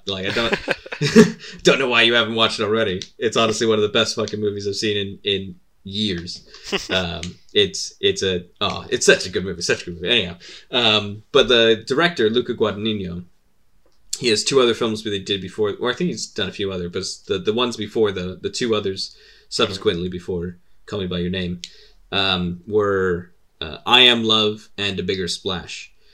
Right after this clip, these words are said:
Speaker 1: Um, and they're both starring Tilda Swinton, and,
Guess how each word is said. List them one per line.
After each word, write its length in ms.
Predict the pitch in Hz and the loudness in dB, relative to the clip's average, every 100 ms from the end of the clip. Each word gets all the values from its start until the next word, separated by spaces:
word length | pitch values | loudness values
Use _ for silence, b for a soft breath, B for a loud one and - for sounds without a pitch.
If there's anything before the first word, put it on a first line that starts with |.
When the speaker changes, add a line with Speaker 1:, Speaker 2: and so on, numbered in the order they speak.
| b b _ | b b _
Speaker 1:
Um, 440 | - 78 67 57 58 - _ _ _ _ _ _ _ _ | -10 -10 -10 -16 -14 -16 _ _ _ _ _ _ _ _
and 280 | 80 85 90 | -8 -6 -4
they're 100 | 98 | -2
both 280 | 92 110 - | 2 0 0
starring 880 | - - - - 107 110 104 98 | -8 -4 -2 0 0 2 0 -2
Tilda 280 | 98 107 98 | -2 -2 -2
Swinton, 500 | - 104 98 92 90 b b b b b | -4 -6 -6 -8 -10 b b b b b
and, 440 | 101 95 92 90 | -4 -2 -2 -4